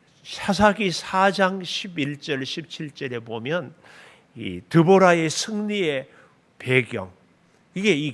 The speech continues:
겐 사람의 후손들이, 그래서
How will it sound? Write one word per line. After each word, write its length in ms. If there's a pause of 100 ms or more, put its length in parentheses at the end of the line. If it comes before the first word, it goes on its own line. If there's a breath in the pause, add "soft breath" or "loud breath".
겐 240
사람의 640
후손들이, 760 (460 soft breath)
그래서 220